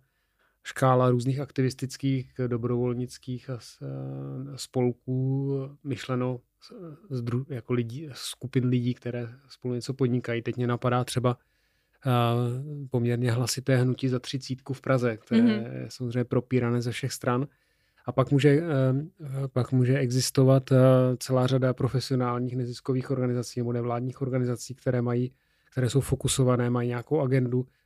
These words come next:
Speaker 1: a dokáží efektivně prosazovat třeba legislativní změny. Oba ty světy mají něco do sebe a nenutně musí, eh, aktivisti se stávat profesionální organizací a nenutně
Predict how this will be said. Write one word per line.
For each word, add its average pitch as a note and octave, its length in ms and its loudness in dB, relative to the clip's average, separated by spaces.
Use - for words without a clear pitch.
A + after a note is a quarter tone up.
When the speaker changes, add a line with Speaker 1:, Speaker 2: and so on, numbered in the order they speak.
Speaker 1:
a C3 40 -6
dokáží B2+ 480 2
efektivně C3 480 -4
prosazovat B2+ 600 -2
třeba B2 240 -4
legislativní B2 640 -2
změny. B2+ 340 -4
Oba C#3 360 0
ty C#3 140 0
světy C3+ 580 4
mají C3 200 2
něco B2+ 200 0
do B2+ 100 2
sebe B2 360 -2
a C3+ 100 -4
nenutně B2+ 520 -2
musí, C3 600 -2
eh, C3 40 -6
aktivisti B2+ 580 -6
se C#3+ 140 -6
stávat B2+ 320 -4
profesionální B2 960 -8
organizací B2 580 -4
a B2+ 40 2
nenutně C3 460 2